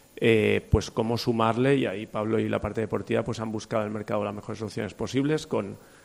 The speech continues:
con jugadores nuevos, con, con, con un futuro, ¿no? dentro, dentro del club y donde había que hacer un esfuerzo económico. Y así ha sido y así lo ha entendido también la propiedad, que ha,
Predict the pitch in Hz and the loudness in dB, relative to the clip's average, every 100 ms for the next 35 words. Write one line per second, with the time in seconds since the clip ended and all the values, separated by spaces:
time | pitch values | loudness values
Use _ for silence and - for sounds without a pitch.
0 | - _ _ 117 - 117 104 110 110 113 | -20 _ _ -8 -4 0 2 2 0 0
1 | 127 143 156 156 127 107 98 95 - - | 0 2 0 -2 -4 -4 -8 -14 -16 -10
2 | 104 95 95 95 90 - - 98 104 107 | -8 -8 -10 -14 -16 -18 -10 -8 -6 -8
3 | 95 107 - 123 110 127 120 110 113 107 | -8 -6 0 0 0 -2 -4 -2 -2 -2
4 | 107 110 107 117 107 104 135 175 - 113 | -4 -4 -4 -2 -2 -2 -2 -2 -4 -6
5 | 104 104 101 98 107 110 117 113 - - | -6 -6 -6 -4 -4 -4 -2 -4 -4 -18
6 | - - 117 113 113 110 - 120 127 110 | -20 -4 -2 0 -2 -2 -4 -4 -4 -4
7 | 107 127 117 98 - - - - _ - | -2 -2 -2 -6 -10 -16 -20 -20 _ 0
8 | 123 107 135 123 135 143 147 117 131 123 | 2 4 2 2 4 4 4 2 -2 -2
9 | 131 123 113 110 104 107 101 117 123 - | -2 -2 -2 -4 -6 -8 -4 -4 -4 -12
10 | _ - - 110 107 107 107 107 110 - | _ -18 -6 -4 -2 -2 -4 -6 -10 -10
11 | - - - | -10 -10 -10